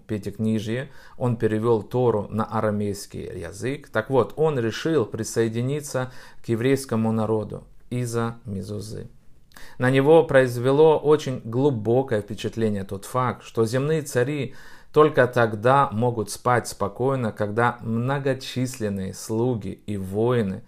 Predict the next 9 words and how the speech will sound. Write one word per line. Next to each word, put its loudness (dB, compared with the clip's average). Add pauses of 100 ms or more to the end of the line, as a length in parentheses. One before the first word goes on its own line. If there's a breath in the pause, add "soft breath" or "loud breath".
(180 soft breath)
охраняют 0
их -8
дворец. -8 (180)
В -20
то 4
же -4
время, -4
как -4
Всевышний, -4